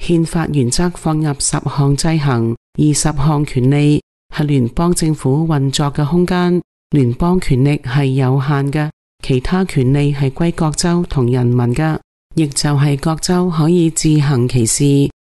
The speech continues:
將呢個問題交俾各州裁決，係符合憲法。另外，川普選擇喺呢件事情上唔講，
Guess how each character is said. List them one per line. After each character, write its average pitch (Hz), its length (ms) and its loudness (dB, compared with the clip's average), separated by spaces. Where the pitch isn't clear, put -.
將 185 180 2
呢 185 100 2
個 160 120 -2
問 147 220 0
題 127 240 0
交 170 200 0
俾 143 220 -2
各 147 240 -2
州 175 240 -2
裁 127 240 -2
決， 151 340 0
係 143 180 0
符 120 220 -4
合 135 200 -2
憲 143 340 -2
法。 151 320 -2
另 143 180 0
外， 147 340 0
川 180 200 0
普 143 200 2
選 156 300 0
擇 143 240 -2
喺 - 220 -2
呢 160 100 2
件 147 240 0
事 143 240 0
情 123 200 2
上 143 300 -2
唔 123 220 0
講， 143 400 0